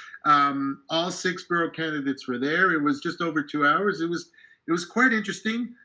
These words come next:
Um, uh, it was bilingual,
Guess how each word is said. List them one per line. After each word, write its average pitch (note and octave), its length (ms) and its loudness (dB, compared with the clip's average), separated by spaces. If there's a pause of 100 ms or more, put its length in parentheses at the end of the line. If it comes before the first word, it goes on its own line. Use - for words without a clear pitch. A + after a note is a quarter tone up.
(220)
Um, E3 600 2 (300)
uh, D#3 520 4 (1200)
it F3+ 100 2
was D#3+ 180 4
bilingual, F3+ 720 2